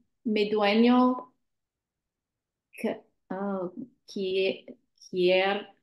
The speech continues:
quiera recuperar su memoria, ah, pue-, pueda ir a YouTube también.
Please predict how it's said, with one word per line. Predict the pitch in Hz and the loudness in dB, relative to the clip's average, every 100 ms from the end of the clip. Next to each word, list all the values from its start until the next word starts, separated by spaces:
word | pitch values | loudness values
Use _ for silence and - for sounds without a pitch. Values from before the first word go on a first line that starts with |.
| _ | _
quiera | 185 175 190 240 285 381 - - _ _ _ _ _ - | -4 0 2 2 2 -2 -8 -20 _ _ _ _ _ -6
recuperar | 180 202 - 240 220 202 185 202 220 - _ _ _ _ _ | 0 0 2 0 0 0 0 0 -4 -8 _ _ _ _ _
su | - 220 202 | -2 0 0
memoria, | 196 185 180 175 190 214 269 370 - _ _ _ _ _ _ | 0 -2 -2 -2 0 2 2 0 -8 _ _ _ _ _ _
ah, | 190 185 180 180 - _ _ _ _ _ _ _ _ _ _ _ _ _ 185 | -12 -8 -4 -6 -8 _ _ _ _ _ _ _ _ _ _ _ _ _ 2
pue-, | 180 185 185 - _ _ _ - | 4 4 0 -8 _ _ _ -2
pueda | 190 196 202 226 277 320 339 _ _ _ _ - | 0 2 2 0 0 -2 -8 _ _ _ _ -10
ir | 196 185 196 240 262 - _ - | -4 -2 -2 -2 -4 -8 _ -6
a | 180 175 | -2 0
YouTube | 180 202 - 247 370 359 - _ _ - _ _ _ - | 0 -2 -2 -2 -2 -6 -18 _ _ -20 _ _ _ -8
también. | 190 190 165 127 | -6 -6 -6 -8